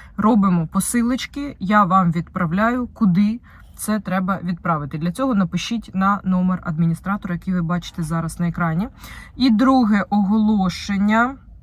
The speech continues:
Це прям такий біль, а не оголошення. Зараз читаю, і потрібна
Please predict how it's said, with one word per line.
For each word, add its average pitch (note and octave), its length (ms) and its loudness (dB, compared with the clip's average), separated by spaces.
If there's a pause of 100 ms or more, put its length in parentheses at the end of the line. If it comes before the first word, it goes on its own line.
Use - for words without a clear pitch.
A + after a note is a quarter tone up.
(3250)
Це G#3+ 520 -2
прям F#3+ 600 2 (180)
такий G3+ 320 -2
біль, G#3 480 8 (120)
а G3 140 2
не G3 140 4
оголошення. G3 960 0
Зараз G3 560 0
читаю, A3 720 0
і G3+ 100 -4
потрібна G3+ 760 0